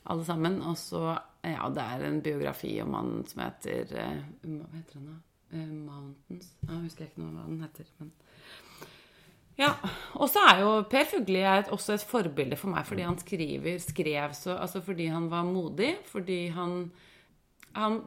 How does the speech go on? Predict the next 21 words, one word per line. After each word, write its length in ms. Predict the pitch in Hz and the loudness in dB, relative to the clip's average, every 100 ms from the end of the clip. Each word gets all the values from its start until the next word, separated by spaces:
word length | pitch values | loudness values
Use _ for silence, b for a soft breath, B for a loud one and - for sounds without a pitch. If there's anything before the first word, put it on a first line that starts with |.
| - | -4
på 80 | 233 | 0
en 60 | |
måte, 260 | 202 - - | 0 -2 -2
han 160 | 220 | -2
oppga 400 | 208 170 - 185 | -2 -6 -4 0
jo 80 | 190 208 | 2 2
en 80 | 214 | 0
internasjonal 840 | 165 147 - 165 165 - 175 175 | -2 -2 -4 -4 -4 -2 -2 -2
forskerkarriere, 1000 | 190 180 156 156 151 151 147 151 240 262 | -4 -6 -6 -4 -4 -2 -2 0 0 2
eller 160 | 196 208 | 2 0
hadde 340 | 208 147 156 | 0 -2 -4
ikke 220 | 147 180 175 | -4 -2 -2
lyst, 200 | - - | -4 0
prioriterte 720 | 202 202 196 160 139 - 185 | 0 0 -2 -4 -4 -8 -6
på 80 | 214 | -4
en 80 | 180 | -4
måte 240 | 151 170 | -4 -4
å 60 | 175 | -2
jobbe 340 | 160 143 156 | -4 -6 -6
med 240 | 160 156 156 | -4 -6 -6
folk 520 | 147 143 - - | -4 -4 -8 -20